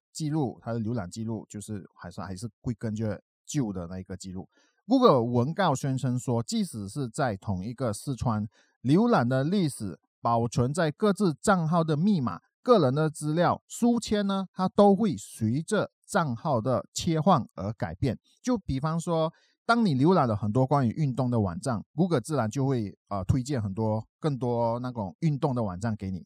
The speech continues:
当在同一个空间的账号切换去你妈妈的账号的时候呢，妈妈是爱看烹饪相关的网站的时候呢，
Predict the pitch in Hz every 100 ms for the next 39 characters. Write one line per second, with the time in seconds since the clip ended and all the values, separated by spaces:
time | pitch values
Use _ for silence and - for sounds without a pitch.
0 | - 220 226 233 247 226 180 120 127 170
1 | 175 165 151 147 151 151 101 175 151 160
2 | 110 - 202 220 233 214 226 127 113 131
3 | 139 147 151 175 151 131 143 120 117 95
4 | 117 104 98 - 208 247 254 247 240 -
5 | 220 208 - - 180 131 - 165 160 190
6 | 180 160 135 139 135 135 110 92 127 127
7 | 113 95 98